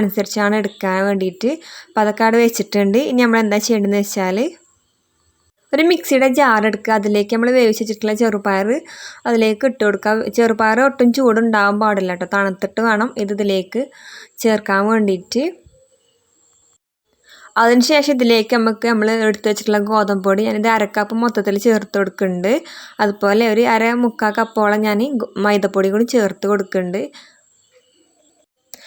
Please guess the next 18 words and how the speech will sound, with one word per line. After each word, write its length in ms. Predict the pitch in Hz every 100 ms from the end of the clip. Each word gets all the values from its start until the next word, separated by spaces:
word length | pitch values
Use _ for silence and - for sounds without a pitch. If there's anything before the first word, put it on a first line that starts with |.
| - - 220
അതിനുശേഷം 540 | 226 240 285 285 294
നമുക്ക് 220 | 269 247 262
കുറച്ച് 240 | 262 262 262
നല്ല 180 | 240 214 196
ജീരകം 240 | 214 214
കൂടി 120 | 208 240
ഇതിലേക്ക് 280 | 220 202 214
ചേർക്കണം. 440 | 247 208 - 196 294 -
പിന്നെ 240 | 214 202 214
നമുക്ക് 360 | 240 220 208 302 403 - - -
നമ്മുടെ 200 | 202 202 208
ശർക്കര 340 | 220 - - -
പാനി 220 | 208 202 196
കൂടി 120 | 202 233
ചേർത്തിട്ട് 520 | 269 226 - 190 - 302 226
ഇതൊന്ന് 240 | 214 214 226
നന്നായിട്ടൊന്ന് 680 | 214 208 226 208 208 202 277 349 - - 202
അരച്ചെടുക്കണം. 720 | 196 190 - 226 208 196 226